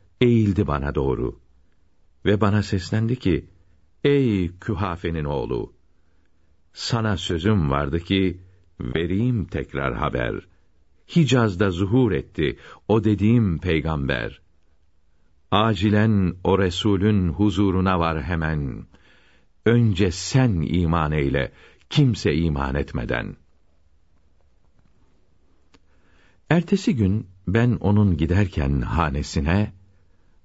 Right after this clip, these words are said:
o da bana gelirmiş, rastladım kendisine. Yolda karşılaşınca o durdu, ben de durdum.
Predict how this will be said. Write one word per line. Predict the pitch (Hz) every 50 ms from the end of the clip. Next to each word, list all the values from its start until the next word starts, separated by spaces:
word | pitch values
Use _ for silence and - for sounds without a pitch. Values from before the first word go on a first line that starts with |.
| _ _ _
o | - 107 104
da | 117 110 -
bana | - 101 107 117 127
gelirmiş, | 117 87 73 - - - 50 - 98 - - - -
rastladım | 104 101 92 - 107 104 95 98 82
kendisine. | 76 - - 58 55 52 - - - - 52 50 - - - _ _ _ - - - - - _ _ _ _ _ _ _ - - - - - - _ _ _ _ _ _ _ _ -
Yolda | 87 87 90 85 92 90
karşılaşınca | - - 82 80 78 - 82 76 73 69 - - 87 87 82 67 78 80 76 73 - - - - _ _ _ _ _ _ _ _ _
o | 117 110 104 82
durdu, | - 76 65 60 - - 95 101 101 - - _ _ _ _ _ _ _ -
ben | 64 65 107 113 95 65
de | 55 60 -
durdum. | 57 55 52 - - -